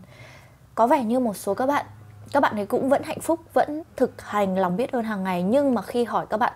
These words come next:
có thật sự hạnh phúc không thì các bạn ấy lại, lại nói rằng là tôi, tôi vẫn hạnh phúc, nhưng sẽ hạnh phúc hơn nếu tôi có cái A, có cái B, có cái C, hoặc nếu như tôi có người này, người kia,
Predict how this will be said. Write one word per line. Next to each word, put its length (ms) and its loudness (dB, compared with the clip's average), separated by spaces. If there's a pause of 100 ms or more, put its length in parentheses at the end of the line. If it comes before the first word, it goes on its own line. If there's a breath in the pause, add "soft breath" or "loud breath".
có 100 -8
thật 160 -2
sự 160 -6
hạnh 160 -6
phúc 180 -6
không 200 -4
thì 120 -6
các 140 -2
bạn 100 2
ấy 120 -2
lại, 140 -2 (380)
lại 220 -2
nói 220 -2
rằng 160 -2
là 120 -4 (400 loud breath)
tôi, 240 6 (380)
tôi 140 6
vẫn 160 2
hạnh 200 -4
phúc, 220 2
nhưng 320 4 (280 loud breath)
sẽ 180 0
hạnh 160 0
phúc 220 -2
hơn 220 2
nếu 140 4
tôi 140 -2
có 140 0
cái 140 -4
A, 220 -2
có 140 -6
cái 140 -2
B, 80 0 (160)
có 80 -2
cái 120 -6
C, 260 -4
hoặc 140 -4
nếu 160 -2
như 160 -4 (120)
tôi 120 2
có 100 -2
người 200 0
này, 160 -4
người 120 0
kia, 260 -2